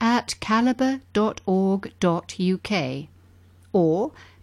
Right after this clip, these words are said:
telephone membership services on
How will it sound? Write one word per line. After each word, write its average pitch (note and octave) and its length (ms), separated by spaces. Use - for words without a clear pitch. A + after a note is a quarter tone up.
telephone B3 640
membership C4 540
services E3 800
on F3+ 420